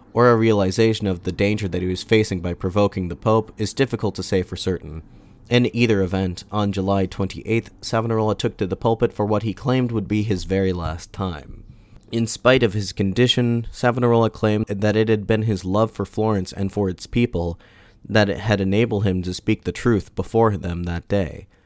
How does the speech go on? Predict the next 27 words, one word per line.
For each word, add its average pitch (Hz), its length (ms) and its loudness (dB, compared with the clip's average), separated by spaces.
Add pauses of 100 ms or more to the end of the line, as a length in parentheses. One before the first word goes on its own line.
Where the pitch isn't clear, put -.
(380)
He 110 100 0
then 104 200 2
launched 95 340 -2
into 98 220 0
a 87 240 -6
lengthy 98 320 -2
diatribe 95 800 -2
about 92 300 -4
Florence's 98 440 -4
seemingly 104 560 -2
endless 104 400 -2
list 107 300 0
of 85 80 -8
mortal 90 300 -4
sins. - 520 -8 (460)
He 117 160 4
denounced 101 480 -2
parents 107 440 -2
who 95 120 -2
allowed 95 260 0
their 90 120 -2
children 90 520 0
to - 80 -14
be 92 160 -4
seduced 95 520 -2
by 82 140 -8
poetry, - 680 -4